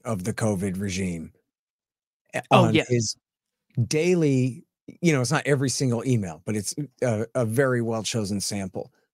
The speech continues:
Speaker 1: of his emails that he sent out over three years. Uh, well, yeah, over three years, from, from March twenty twenty through, uh, the spring of twenty-three. And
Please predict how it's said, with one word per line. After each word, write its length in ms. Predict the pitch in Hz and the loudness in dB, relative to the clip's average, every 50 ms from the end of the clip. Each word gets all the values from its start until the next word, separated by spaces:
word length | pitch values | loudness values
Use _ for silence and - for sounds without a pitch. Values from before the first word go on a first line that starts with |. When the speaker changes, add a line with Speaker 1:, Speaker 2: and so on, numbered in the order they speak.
| _ _ _ _ _ - | _ _ _ _ _ -2
Speaker 1:
of 180 | - 131 117 | 0 0 2
his 240 | 95 123 120 101 101 | 2 0 0 2 2
emails 400 | 120 117 107 107 107 104 98 - | 0 0 2 0 -2 -2 -4 -6
that 120 | - - - | -6 -4 0
he 140 | 110 123 | 0 0
sent 320 | 107 - - - 110 107 107 | 0 0 -4 -4 -4 -4 -4
out 180 | 101 95 95 - | -4 -4 -4 -2
over 280 | 113 117 113 101 107 | 0 0 0 0 -2
three 260 | 101 - - 117 104 101 | -6 -6 -4 -2 0 0
years. 480 | 98 95 92 - - 92 - - - - _ _ _ _ _ _ _ _ _ _ _ _ - | 0 -2 -4 -6 -8 -10 -10 -10 -10 -12 _ _ _ _ _ _ _ _ _ _ _ _ -8
Uh, 80 | - - | -6 -2
well, 320 | - 185 170 123 107 123 - _ | 0 2 2 2 0 -4 -6 _
yeah, 140 | - 143 - - _ _ _ - | -4 -4 -4 -4 _ _ _ -2
over 180 | 131 135 139 | 0 0 0
three 220 | 127 - 135 123 113 | 0 0 0 0 0
years, 200 | 98 - - - | 0 -2 -6 -6
from, 320 | - - 120 113 107 110 - - - | -4 -2 0 0 0 -2 -4 -6 -8
from 220 | - - 135 123 | -4 0 2 2
March 280 | 120 127 131 131 123 - | 4 4 2 2 -2 -6
twenty 240 | - - 127 117 117 | -4 -2 -2 -2 -2
twenty 380 | - - 117 107 101 95 95 | -2 -2 -4 -4 -4 -4 -6
through, 340 | 92 - - 113 78 - - - _ _ _ _ _ _ _ _ _ _ _ _ _ - | -6 -6 -6 -6 -4 -6 -8 -12 _ _ _ _ _ _ _ _ _ _ _ _ _ -6
uh, 440 | - 113 110 104 104 101 98 95 95 - | -2 0 0 0 0 0 0 -2 -4 -4
the 120 | - 123 113 | -2 -2 -2
spring 300 | - - - 123 113 113 | -2 0 0 0 2 2
of 80 | 110 | 0
twenty-three. 720 | - - 113 104 101 95 - - 92 76 - - - - _ _ _ _ _ _ _ _ _ _ _ - | -2 -2 -2 -2 -2 -4 -4 -6 -8 -8 -10 -12 -16 -20 _ _ _ _ _ _ _ _ _ _ _ 0
And 540 | - 117 113 107 104 104 101 98 101 101 | 2 2 2 2 2 0 -2 -2 -4 -6